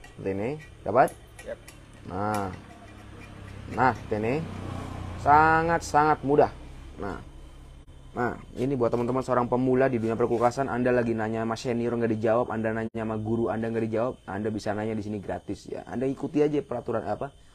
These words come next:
Speaker 1: step-stepnya nih. Buka freonnya, dapat?
Speaker 2: Siap.
Speaker 1: Buka freonnya, jeder. Nah, buka freon. Nah, habis ini kita lepas atau buang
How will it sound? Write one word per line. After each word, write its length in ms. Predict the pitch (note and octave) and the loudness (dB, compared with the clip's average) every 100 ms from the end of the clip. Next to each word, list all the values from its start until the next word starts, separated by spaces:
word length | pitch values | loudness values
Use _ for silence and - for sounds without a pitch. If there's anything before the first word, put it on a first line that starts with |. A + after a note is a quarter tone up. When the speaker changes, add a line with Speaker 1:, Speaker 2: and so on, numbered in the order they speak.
| - | -20
Speaker 1:
step-stepnya 720 | - - B2 - A#2+ A#2+ A2+ | -10 -4 -4 -4 -6 -6 -8
nih. 40 | G2+ - - - - - | -12 -20 -20 -20 -20 -6
Buka 320 | G#2 C3+ D3+ | 4 10 10
freonnya, 400 | D3 C3+ C#3 D3+ | 8 2 4 4
dapat? 240 | C3 F3 - _ _ _ | 4 4 0 _ _ _
Speaker 2:
Siap. 160 | - A2+ _ - | -18 -18 _ -16
Speaker 1:
Buka 160 | - A2 | -4 0
freonnya, 200 | A#2+ C3 | 0 2
jeder. 240 | A#2+ C3+ D#3+ - - - - - - - - - - | 4 2 2 -12 -20 -20 -20 -20 -20 -20 -20 -20 -16
Nah, 320 | - F2+ G2+ F#2+ | -8 -4 -4 -4
buka 240 | - F#2+ F#2+ | -6 -6 -2
freon. 380 | G2 A2 C3+ E3 - - - - - - - _ _ - - A2 | 2 4 2 0 -12 -20 -20 -20 -20 -20 -20 _ _ -20 -18 -10
Nah, 480 | F2+ F#2+ G#2+ A2+ G2+ - - - - - - | -6 -4 -2 -4 -6 -20 -20 -20 -20 -20 -10
habis 320 | - G#2+ G#2+ | -4 -4 -2
ini 240 | A#2 C3+ | 0 0
kita 260 | C3 B2 C3+ - - - - - - - - | 0 4 4 4 -4 -18 -20 -20 -20 -12 -2
lepas 560 | A2 B2+ D#3+ D#3 - | 0 4 6 6 0
atau 240 | - A#2 B2+ | -4 2 2
buang 640 | A2 B2+ D3+ D#3+ E3 E3 | 4 6 6 4 -2 -4